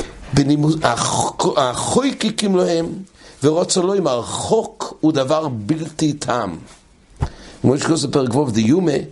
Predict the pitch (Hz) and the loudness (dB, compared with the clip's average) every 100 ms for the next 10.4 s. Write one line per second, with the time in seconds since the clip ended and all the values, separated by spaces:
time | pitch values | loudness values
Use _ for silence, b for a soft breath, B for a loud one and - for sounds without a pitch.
0 | B B 117 117 - 120 - - 202 180 | B B -2 -2 -2 -4 0 2 2 2
1 | 139 104 92 - _ _ b b b b | 0 -2 -4 -12 _ _ b b b b
2 | _ _ - - - 123 143 - 131 160 | _ _ -20 -18 0 0 2 2 2 2
3 | - - - 170 160 - - - 90 82 | 0 0 2 2 0 -4 -8 -10 -6 -4
4 | 85 - 92 - 147 - 107 95 80 85 | -2 -2 -2 0 0 2 0 0 -2 -2
5 | 85 87 85 - 123 - 107 117 117 - | -2 0 -2 0 -2 -2 0 0 2 -2
6 | 76 73 - B B B 107 107 107 - | -2 -10 -14 B B B 0 2 0 0
7 | - 240 196 226 196 - 139 113 110 202 | 0 0 2 0 2 2 0 0 2 2
8 | 277 202 127 110 143 - - B B B | 2 0 -4 -8 -12 -16 -16 B B B
9 | B 131 135 135 143 165 156 - 147 214 | B 0 2 2 2 2 0 2 2 0
10 | - 95 - | -4 -6 -8